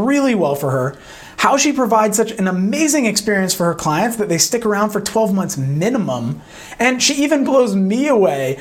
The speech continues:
with her philosophies on client retention. If you're a nutrition or health coach who would love to increase your retention to twelve months plus on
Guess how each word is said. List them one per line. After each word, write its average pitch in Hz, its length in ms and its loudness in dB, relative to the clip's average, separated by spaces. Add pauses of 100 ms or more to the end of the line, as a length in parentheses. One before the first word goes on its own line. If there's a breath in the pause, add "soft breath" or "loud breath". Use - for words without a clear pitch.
(160 loud breath)
with 180 160 0
her 196 180 4
philosophies 185 880 2
on 151 160 0
client 143 320 -2
retention. 120 480 -4 (180)
If 180 180 0
you're 254 280 4
a 262 100 2
nutrition 247 680 0
or 277 240 2
health 254 300 2
coach 147 280 -2
who 254 100 -2
would 269 100 2
love 302 580 2
to 220 200 -2
increase 302 440 0
your 240 340 0
retention 190 600 0
to 196 140 -6
twelve 226 400 0
months 220 380 0
plus - 500 0
on 185 280 -2